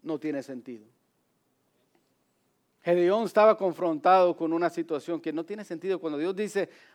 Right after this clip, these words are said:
"Vamos a mandar los otros nueve mil setecientos ya de regreso a su casa y quedar con trescientos", eso no tiene sentido, hermanos. <laughs> No tiene.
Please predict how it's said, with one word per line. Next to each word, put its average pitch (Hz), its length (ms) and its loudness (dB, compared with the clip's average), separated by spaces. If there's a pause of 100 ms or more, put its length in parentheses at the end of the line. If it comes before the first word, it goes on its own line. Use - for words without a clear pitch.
(100)
"Vamos 214 380 4
a 202 80 4
mandar 180 640 4 (240)
los 160 180 -6
otros 196 320 -2
nueve 170 320 4
mil 180 220 0
setecientos 170 640 -4
ya 170 220 4
de 170 80 4
regreso 160 340 0
a 160 60 -4
su 147 160 -14
casa 160 300 0
y 127 80 -8
quedar 151 320 -2
con 160 140 -6
trescientos", 156 520 -6
eso 196 240 -14
no 226 80 -16
tiene 170 200 -6
sentido, 117 380 -14
hermanos. 101 400 -20 (360)
<laughs> 143 120 -18 (320)
No 165 140 -10
tiene. 226 260 -6